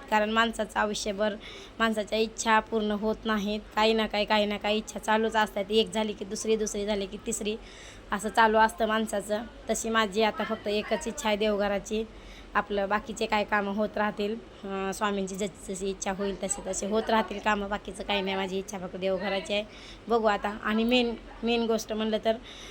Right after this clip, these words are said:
अं, मेन गोष्ट तर ना, अं, हा जो कलश आहे ना, तो देवघरात नसतो, देवघराच्या बाजूला ठेवावा लागतो. पण, अं, ना, इथं खाली कसं जागा नाही, त्यामुळे मी वरीच ठेव-, मांडलाय. पहिलं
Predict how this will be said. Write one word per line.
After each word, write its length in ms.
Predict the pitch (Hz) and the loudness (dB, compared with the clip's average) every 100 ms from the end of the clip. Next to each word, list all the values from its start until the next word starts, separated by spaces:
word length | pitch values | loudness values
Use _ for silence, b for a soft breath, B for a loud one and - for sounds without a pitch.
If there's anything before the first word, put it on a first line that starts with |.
| B 208 | B -4
अं, 240 | 202 202 | -2 2
मेन 240 | 233 233 | 2 4
गोष्ट 280 | 220 220 - 220 | 2 0 -2 0
तर 80 | 220 | 2
ना, 160 | 226 247 277 - - 202 | 2 -2 -6 -14 -12 -4
अं, 220 | 202 202 | -2 2
हा 180 | 214 214 | 4 4
जो 120 | 226 - | 4 4
कलश 360 | 240 233 233 - | 6 6 4 4
आहे 280 | 220 226 226 | 4 4 2
ना, 220 | 214 226 240 | 0 -2 -2
तो 100 | 220 | 0
देवघरात 440 | 220 240 214 220 208 | 6 6 6 2 2
नसतो, 440 | 247 247 - 208 196 | 2 0 0 -2 0
देवघराच्या 720 | 214 214 214 214 214 226 240 | 0 0 2 2 2 4 6
बाजूला 400 | 240 226 208 220 | 6 6 4 0
ठेवावा 360 | 220 214 196 190 | 0 0 0 0
लागतो. 400 | 196 - 220 277 B B B B - | -2 -4 -6 -6 B B B B 0
पण, 220 | 226 214 214 | 4 6 4
अं, 260 | 208 208 | 2 2
ना, 180 | 220 247 - 214 | 2 0 -2 -4
इथं 200 | 220 208 | 0 0
खाली 440 | 214 208 208 202 196 | 0 0 0 0 -2
कसं 240 | - 220 | -2 -2
जागा 360 | 220 214 208 208 | 6 8 8 4
नाही, 320 | 208 208 240 - B B - | 0 0 -2 -8 B B -4
त्यामुळे 320 | 196 202 196 | -2 0 0
मी 180 | 202 202 | 0 0
वरीच 300 | 214 208 - - | 2 0 -2 0
ठेव-, 180 | 226 | 2
मांडलाय. 420 | 208 220 214 202 214 | 4 4 4 0 0
पहिलं 280 | 220 220 | 2 4